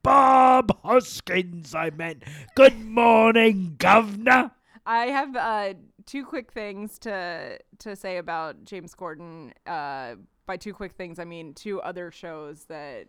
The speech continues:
Speaker 2: he was in, but T V shows that are really great. If people haven't watched them, I highly recommend Gavin and Stacey,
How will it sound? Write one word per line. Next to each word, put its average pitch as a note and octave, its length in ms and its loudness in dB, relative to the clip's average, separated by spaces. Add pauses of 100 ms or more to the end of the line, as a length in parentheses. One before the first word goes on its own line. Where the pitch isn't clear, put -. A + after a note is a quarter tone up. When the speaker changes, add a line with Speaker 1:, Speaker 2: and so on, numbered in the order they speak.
Speaker 2:
he F3+ 240 -18
was D#3+ 160 -18
in, D#3 160 -18
but E3+ 140 -14
T G3+ 160 -18
V G3 160 -14
shows D#3 380 -16
that E3+ 120 -14
are D#3+ 60 -14
really D3+ 280 -16
great. C#3 360 -18
If - 180 -20
people F3+ 220 -16
haven't E3 240 -14
watched D#3+ 340 -16
them, B2+ 220 -18
I - 80 -18
highly E3 260 -16
recommend D#3+ 720 -20
Gavin F3 300 -10
and B3 180 -12
Stacey, D#3 640 -18